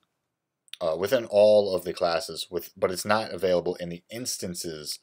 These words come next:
of a class. So typically we would use something like, um, extend if we were to use the private methods in our class, or if we wanted to create a bunch of methods that would not be available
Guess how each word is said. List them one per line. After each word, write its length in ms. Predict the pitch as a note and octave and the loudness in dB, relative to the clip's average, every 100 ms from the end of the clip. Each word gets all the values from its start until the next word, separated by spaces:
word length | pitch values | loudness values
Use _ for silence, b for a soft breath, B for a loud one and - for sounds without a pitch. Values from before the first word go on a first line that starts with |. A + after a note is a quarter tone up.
| - | -12
of 80 | |
a 60 | D2+ | -12
class. 580 | - D#2 C2+ B1 - - B B B B B B _ | -8 -8 -8 -12 -14 -16 B B B B B B _
So 420 | - C3+ B2 A#2+ | -2 4 8 6
typically 540 | A#2+ - D3 D3+ D3 C3 | 4 2 2 0 -2 0
we 140 | A2+ | 0
would 120 | G#2+ | 0
use 220 | G2+ G#2 | -4 -2
something 400 | - G2+ F#2 F#2 | 0 0 0 -2
like, 340 | E2+ E2 D#2 - | 2 2 2 -2
um, 340 | D#2+ D2 C#2+ _ - | -2 -2 -4 _ -12
extend 680 | - - - B2 B2 A#2 | -6 -4 0 2 2 -2
if 200 | - F2+ | -10 -10
we 80 | F2+ | -8
were 140 | D#2+ D#2+ | -6 -2
to 240 | D2+ D2 - b b b | -2 -2 -8 b b b
use 260 | G2 F#2+ F2+ | -10 -6 -6
the 100 | E2 | -8
private 480 | - A2+ A#2 A2 F2+ | 0 4 6 6 4
methods 340 | F#2 F#2 F2 | 0 0 -4
in 100 | F2+ | -4
our 120 | F2 | -4
class, 520 | - F#2 F2 E2 - - | 0 0 2 0 -2 -4
or 380 | E2+ E2 D2+ - _ _ _ _ - | -2 -2 -2 -4 _ _ _ _ -14
if 120 | F2+ | -8
we 80 | F#2 | -2
wanted 220 | G2 F#2+ | -2 -2
to 80 | - | -6
create 220 | - F#2 | -2 0
a 60 | F2 | 0
bunch 180 | F2+ | 0
of 80 | E2+ | -2
methods 500 | E2 E2+ - D#2+ - | -2 -2 -2 -6 -6
that 180 | - D#2+ | -4 -4
would 180 | D#2+ C#2+ | -4 -8
not 260 | D#2+ F2+ E2+ | -4 -4 -4
be 120 | E2 | -6
available 640 | D2+ A2 A#2 F#2+ F2+ - | 2 4 4 4 0 -2